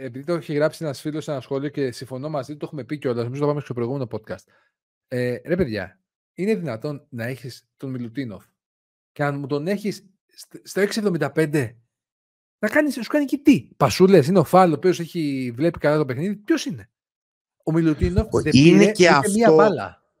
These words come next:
Speaker 2: είναι και αυτό στο παιχνίδι του. Είναι και αυτό στο παιχνίδι του. Αλλά είναι, το ξέρω εγώ, το τρίτο, τέταρτο στοιχείο. Όπως πέρσι στον, στον Μπολομπόη, που κάναμε ακριβώς το ίδιο. Να
Speaker 1: Ναι.
Speaker 2: πάρει την μπάλα με πλάτη ο Μπολομπόη στις βολές. Ποιος ο Μπολομπόη τώρα; Για να γυρίσει μπάλα τριγύρω, τριγύρω, γυριστρούλα.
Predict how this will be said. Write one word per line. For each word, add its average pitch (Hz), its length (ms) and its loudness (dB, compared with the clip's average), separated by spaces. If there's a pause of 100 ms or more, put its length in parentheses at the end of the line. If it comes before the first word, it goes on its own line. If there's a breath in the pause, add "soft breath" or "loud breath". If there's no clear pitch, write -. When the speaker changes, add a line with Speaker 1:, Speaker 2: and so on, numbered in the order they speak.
(160)
Speaker 2:
είναι 131 300 -4
και 143 140 -4
αυτό 117 220 -2
στο 113 120 -10
παιχνίδι 87 400 -10
του. 107 220 -10 (880)
Είναι 107 180 0
και 95 80 -4
αυτό 95 120 -6
στο 85 100 -12
παιχνίδι 78 340 -10
του. 101 200 -8 (560 soft breath)
Αλλά 135 240 6
είναι, 196 100 4
το 185 60 0
ξέρω 175 180 2
εγώ, 196 100 6
το 202 140 2
τρίτο, 185 280 2
τέταρτο 135 280 2
στοιχείο. - 460 -18 (460)
Όπως 160 340 0
πέρσι 175 280 -2
στον, 143 360 -4
στον 127 120 -8
Μπολομπόη, 120 480 0
που - 80 -18
κάναμε 151 240 2
ακριβώς 151 280 0
το 131 80 -4
ίδιο. 120 340 -6 (400)
Να 117 140 -6
Speaker 1:
Ναι. 120 60 -4
Speaker 2:
πάρει 143 220 2
την 120 100 -20
μπάλα 139 220 2
με 135 100 -6
πλάτη 139 260 -2
ο 139 40 -8
Μπολομπόη 131 360 -2
στις 123 180 -12
βολές. 127 440 -4 (200)
Ποιος 170 260 0
ο 170 40 -6
Μπολομπόη 147 420 0
τώρα; 98 300 -10 (380)
Για 139 160 0
να 143 100 0
γυρίσει 147 420 -4
μπάλα 143 280 2
τριγύρω, 135 600 -2
τριγύρω, 127 320 -4
γυριστρούλα. 139 720 -4